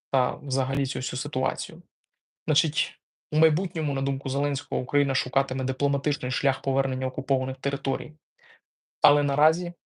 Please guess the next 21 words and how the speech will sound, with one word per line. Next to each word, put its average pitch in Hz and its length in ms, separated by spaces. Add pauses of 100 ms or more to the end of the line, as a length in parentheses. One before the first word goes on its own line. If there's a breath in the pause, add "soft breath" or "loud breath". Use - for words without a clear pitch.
(220)
найголовніше, 135 640
за 131 100
словами 135 380
Зеленського, 131 480
це - 380
люди. 131 340 (1040 loud breath)
Значить, 147 540
Зеленський 156 460
вірить, 156 340
що 139 360
ми 139 120
все 139 180
ще - 180
можемо 135 520 (340)
перемогти 143 500
у 135 120
військовому 131 440
плані, 160 380 (580)
але 127 180
на 135 100
це 143 360